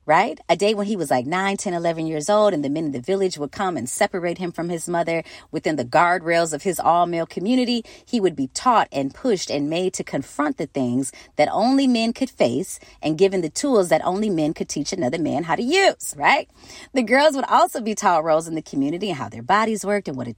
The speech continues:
to expect, so that when the boy and girl came back together again, they came together as graduates from childhood,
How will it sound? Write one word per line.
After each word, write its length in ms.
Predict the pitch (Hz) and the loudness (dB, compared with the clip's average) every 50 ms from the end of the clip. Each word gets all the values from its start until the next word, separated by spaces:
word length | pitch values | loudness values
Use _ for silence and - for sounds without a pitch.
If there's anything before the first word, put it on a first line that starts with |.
| _ _ | _ _
to 140 | - - 143 | -10 -8 -6
expect, 640 | 110 82 - - - - - 254 247 233 226 - - - - - - - | -8 -8 -8 -8 -4 0 2 2 2 2 0 -2 -8 -20 -20 -20 -18 -14
so 220 | - - 226 214 | 0 2 4 4
that 240 | 202 214 208 175 180 | 6 4 4 4 2
when 140 | 208 233 240 | 0 0 0
the 80 | 214 196 | 0 0
boy 200 | 190 202 214 202 | 0 2 2 2
and 100 | 190 175 | 0 0
girl 140 | 190 175 | -2 -2
came 200 | 175 - 196 185 | -2 -4 -6 -6
back 140 | 170 160 143 | -4 -6 -6
together 380 | - - 165 294 330 359 294 240 | -6 -2 2 4 4 4 4 0
again, 460 | 202 180 151 165 156 147 143 147 160 - - - - _ | -2 0 2 2 4 4 2 2 0 -6 -14 -20 -8 _
they 120 | - 196 190 | 0 0 0
came 260 | - - 233 208 202 | 2 0 0 0 0
together 400 | - 226 185 - 165 156 156 131 | -2 -4 0 2 2 2 2 2
as 240 | - 139 139 127 127 | 0 -2 -2 -4 -6
graduates 640 | 123 - 196 214 214 220 202 202 196 202 196 - | -2 0 2 2 2 2 0 -2 -2 -2 -4 -4
from 160 | - - 190 190 | -6 -8 -8 -6
childhood, 720 | - - 151 131 127 127 123 120 - 139 123 123 123 123 | -2 2 2 4 4 2 0 0 -2 0 0 0 0 0